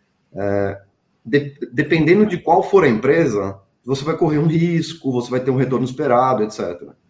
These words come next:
Então, assim, O fato de chamar fipe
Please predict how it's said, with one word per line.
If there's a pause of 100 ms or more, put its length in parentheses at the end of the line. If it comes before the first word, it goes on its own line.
(520)
Então,
assim, (440)
O
fato
de
chamar
fipe